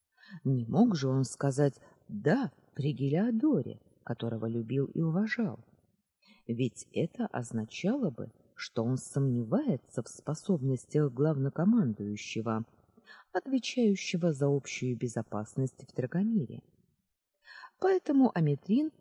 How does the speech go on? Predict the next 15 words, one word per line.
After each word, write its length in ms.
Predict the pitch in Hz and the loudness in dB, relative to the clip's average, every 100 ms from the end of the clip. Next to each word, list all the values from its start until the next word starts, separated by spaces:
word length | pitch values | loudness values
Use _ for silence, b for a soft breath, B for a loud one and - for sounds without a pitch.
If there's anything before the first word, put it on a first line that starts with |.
| _ | _
невнятно 600 | 294 320 240 226 226 240 | -2 4 8 8 6 2
промямлил: 720 | 233 254 170 123 127 139 143 - _ _ _ _ _ - | 2 6 6 4 2 2 2 -2 _ _ _ _ _ -4
"Ну, 500 | 160 143 143 127 117 - | 0 2 4 2 -2 -6
конечно, 520 | 120 117 175 - 147 | -6 -4 -4 -2 -2
нет". 440 | 110 104 135 - _ _ _ _ _ _ _ _ _ _ _ _ _ _ _ - | -2 -4 -8 -10 _ _ _ _ _ _ _ _ _ _ _ _ _ _ _ 2
"Так 300 | 226 220 - | 4 2 -6
в 60 | |
чём 300 | - - 359 | -8 0 2
же 140 | 254 165 | 2 2
тогда 400 | 147 123 127 127 | 0 -4 -2 -4
дело?" 680 | 110 - 120 131 135 165 196 _ _ _ _ _ _ _ - | -4 -6 -2 0 2 2 2 _ _ _ _ _ _ _ -4
преувеличенно 880 | 131 135 123 127 135 - 123 127 117 | 0 0 0 -4 -4 -4 -4 -2 -2
громко 480 | 113 196 269 - | 0 0 0 -4
воскликнула 720 | 131 131 - 139 135 156 165 - | -4 -6 -6 -8 -6 -4 -4 -2
Анита. 480 | 226 202 - - | 0 0 -2 -12